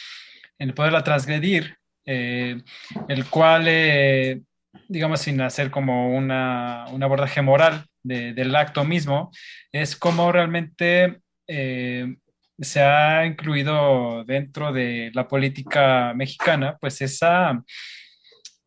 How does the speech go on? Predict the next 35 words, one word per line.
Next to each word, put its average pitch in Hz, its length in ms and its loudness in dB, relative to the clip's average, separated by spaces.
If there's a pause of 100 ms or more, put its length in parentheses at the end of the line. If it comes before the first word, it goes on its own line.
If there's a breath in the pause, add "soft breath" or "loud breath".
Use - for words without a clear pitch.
ese, 196 300 -2
ese, 180 220 0
ese, 185 300 4 (120)
digamos, 156 340 -4
esa, 147 540 2 (640)
ese 185 260 2
acto, 170 300 2
digamos, 151 420 -2
eh, 120 400 -6
que, 131 380 -2 (100)
que, 135 80 -10
pues, 131 180 -8
no 139 80 0
implicaba 151 520 2
vérselas 156 500 0
con, 117 640 -2
con 117 160 -12
hacerse 143 360 -8
cargo, 196 300 0
digamos, 135 360 -2
de 117 220 -4
lo 117 220 -6
que 120 220 -4
uno, 139 800 2
eh, 117 380 -10
pues, - 120 -10
sabe 139 400 4
en 123 80 -2
relación 123 360 -4
a 139 60 2
la 127 120 0
ley, 127 320 -4 (480 soft breath)
pues, 135 180 -8
que, - 280 -6
que, - 220 -10